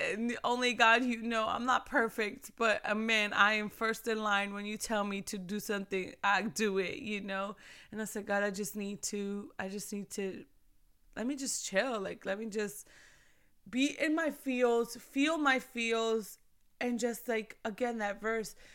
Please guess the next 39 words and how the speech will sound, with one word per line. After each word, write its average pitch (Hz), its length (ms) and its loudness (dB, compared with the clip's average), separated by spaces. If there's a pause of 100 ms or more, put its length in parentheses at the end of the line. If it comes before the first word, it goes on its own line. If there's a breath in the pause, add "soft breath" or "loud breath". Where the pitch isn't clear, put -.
(220 loud breath)
"Joy," 233 540 2
um, 185 400 -2 (300)
"Weeping 254 320 2
may 254 120 2
endure 226 220 0
for 220 160 -8
the 208 80 -4
night, 214 240 -6
but 208 100 -6
joy 196 220 -2
comes 202 260 -8
in 196 80 -4
the 190 60 -6
morning." 226 380 -6
Like, 190 200 -8
I 196 100 -4
was 202 140 -4
just 190 160 -10
like, 196 160 -12
"You 202 80 -10
know 208 120 -8
what? 214 180 -4
I'm 220 260 -4
gonna 269 220 -2
be 214 180 -8
here. 180 520 -2
I'm 208 200 -2
gonna 220 160 -2
be 202 140 -8
present." 220 360 0 (220 loud breath)
I 240 80 4
had 240 220 2
such 226 320 -2
a 277 60 2
hard 208 340 2
day 202 160 0
at 175 240 -4
work, 190 480 -2
too. 202 500 -2